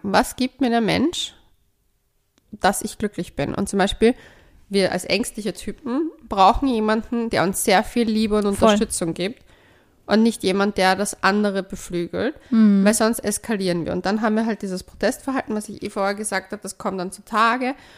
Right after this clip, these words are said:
Speaker 1: Und wenn Menschen das halt irgendwie, es ist so schwierig, das alles in Worte zu fassen für mich, weil ich halt auch mittendrin in dieser Materie stecke, aber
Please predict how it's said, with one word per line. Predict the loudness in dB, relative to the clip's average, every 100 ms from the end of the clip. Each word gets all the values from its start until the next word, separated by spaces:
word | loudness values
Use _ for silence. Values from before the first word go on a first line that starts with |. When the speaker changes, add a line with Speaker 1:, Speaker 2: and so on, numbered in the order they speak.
| -20 -6
Speaker 1:
Und | -2
wenn | -2 0
Menschen | 0 0 -2 -4 -4 -6 -10 _ _ _ 0
das | 0 0 0
halt | 0 0 -4 -4
irgendwie, | -2 -2 0
es | -2
ist | 0
so | -2
schwierig, | 2 2 2
das | -2
alles | 0 2 2
in | 4
Worte | 4 2
zu | -4 -6
fassen | 0 0 0 -4
für | 0
mich, | 0 2
weil | 0
ich | 0
halt | -2 -4
auch | -8 -8
mittendrin | -4 -4 -6 -6 -4
in | -4
dieser | -4
Materie | -6 -4 -4 -4 -4
stecke, | -8 -10 -6
aber | -2 -2